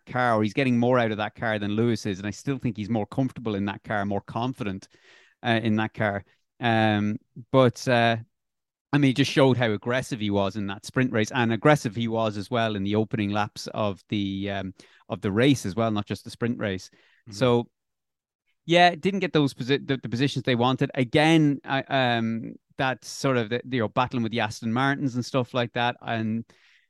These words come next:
Speaker 1: I think as well, <laughs> you know, you're, you're, i-, if you look at it this way as well, just going back to what we were saying about sort of the development race and stuff like that, like, they were battling with the Aston Martin. I mean, he had Lance Stroll ahead of him,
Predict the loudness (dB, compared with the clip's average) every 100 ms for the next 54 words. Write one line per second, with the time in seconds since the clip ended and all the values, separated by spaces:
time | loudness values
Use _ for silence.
0 | _ _ _ _ _ _ -10 -8 -2 -2
1 | -2 -2 0 4 4 4 2 -4 2 2
2 | 2 -6 _ _ 0 0 2 4 2 -2
3 | _ _ _ _ _ -14 -6 0 4 4
4 | 4 2 2 0 4 2 2 2 2 2
5 | -6 -2 0 2 0 0 -2 -2 -2 -2
6 | -2 -2 -4 -6 -8 -10 -4 0 0 0
7 | -2 -2 -4 -8 -8 -6 -8 -6 -8 -10
8 | _ _ _ -8 -8 -8 0 2 4 4
9 | 4 0 -2 0 -2 0 -2 0 0 0
10 | 0 -2 -4 0 0 0 0 2 4 2
11 | -2 -2 0 2 2 -2